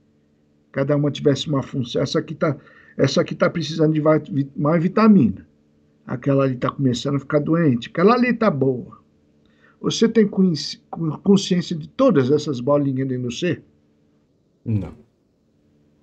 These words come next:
Speaker 1: Mas elas faz parte do ser.
Speaker 2: Isso.
Speaker 1: É a mesma coisa que o Olorum. Vocês têm a con-, têm que ter a consciência da divindade de vocês.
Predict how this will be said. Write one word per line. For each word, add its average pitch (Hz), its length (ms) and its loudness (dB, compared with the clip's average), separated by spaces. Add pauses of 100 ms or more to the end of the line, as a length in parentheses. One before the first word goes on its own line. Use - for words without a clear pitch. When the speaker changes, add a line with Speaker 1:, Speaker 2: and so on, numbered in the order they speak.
(920)
Speaker 1:
Mas 147 320 2
elas 131 300 0
faz 135 260 -2
parte 120 360 -4
do 135 100 -4
ser. - 320 -10 (260)
Speaker 2:
Isso. - 440 -14 (880)
Speaker 1:
É 165 80 -2
a 175 100 2
mesma 175 300 2
coisa 160 320 2
que 156 120 -4
o 147 60 2
Olorum. 151 480 2 (1700)
Vocês 202 500 4
têm 196 160 0
a 160 60 -6
con-, 147 200 -6
têm 147 220 -4
que 151 60 -10
ter 165 140 -2
a 147 60 -2
consciência 160 580 -4
da 160 140 0
divindade 143 560 0
de 156 60 -4
vocês. 143 640 -6